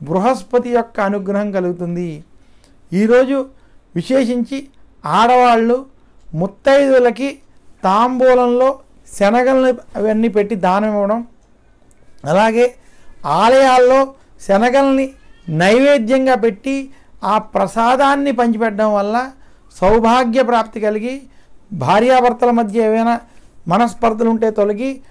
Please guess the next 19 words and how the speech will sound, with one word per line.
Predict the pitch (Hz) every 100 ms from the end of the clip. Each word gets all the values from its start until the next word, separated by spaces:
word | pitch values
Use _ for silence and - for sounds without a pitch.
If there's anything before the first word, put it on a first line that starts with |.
| - - -
అన్యోన్య | 190 226 240 254 247 247
దాంపత్య | 190 185 208 196 220 233 208
సిద్ధి | 208 185
కలుగుతుందని | 190 185 190 185 196 226 233 _ _ _
తెలియజేస్తున్నాను. | 165 180 180 180 175 170 165 160 143 135 - - - - 165
ఈరోజు | 208 233
గురువారం | 233 151 214 254 262 254 262 247
చిత్తా | - 220 - 247 247
నక్షత్రం | 240 226 247 233
సప్తమి | 214 202 - 226 226
అవడం | 196 196 202
చేత | 190 196 202 247 262 _ _ - -
ఏ | 143 190 247
వ్యక్తి | 247 - 240
అయినా | 233 226
సరే | 190 220 254 269 - - - 175
ఈరోజు | 214 233 254 240 _ _ _ 151
వ-, | 131 143 175 -
వస్త్రాలని | 180 156 160 - 247 254 247 254 247 262